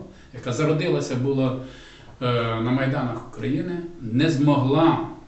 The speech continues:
сьогодні представитися у р-, на радах області. І ще одне, дуже небезпечне для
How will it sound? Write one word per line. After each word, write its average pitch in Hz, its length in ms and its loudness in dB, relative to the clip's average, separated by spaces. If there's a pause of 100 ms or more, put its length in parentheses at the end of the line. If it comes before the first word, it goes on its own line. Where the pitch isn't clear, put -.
(180)
сьогодні 147 560 -2
представитися 120 920 -8 (520)
у 110 400 -2 (1300)
р-, 117 180 -8
на 104 240 -6 (320)
радах 131 440 -2 (200)
області. 107 480 -8 (1800)
І 208 340 4
ще 254 260 2
одне, 117 440 2 (840)
дуже 147 260 2
небезпечне 143 640 2
для 127 540 0